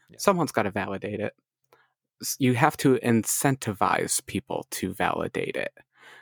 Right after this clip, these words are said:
Speaker 2: And what is the incentive? The incentive is you get a coin if you successfully, um,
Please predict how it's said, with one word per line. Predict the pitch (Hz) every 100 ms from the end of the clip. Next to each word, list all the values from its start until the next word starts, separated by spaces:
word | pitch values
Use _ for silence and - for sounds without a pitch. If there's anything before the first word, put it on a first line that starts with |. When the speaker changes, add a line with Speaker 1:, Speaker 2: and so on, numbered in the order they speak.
| - _ -
Speaker 2:
And | 98 98 101 101
what | 107
is | 95
the | - 98
incentive? | 101 - 156 170 147
The | 131
incentive | 107 - 107 113 107 110
is | - 107 98
you | 104
get | 104 107
a |
coin | - 180 139 - - _ -
if | 107 -
you | 107 104 107
successfully, | 113 - - - 104 - - - - - _ _ -
um, | - -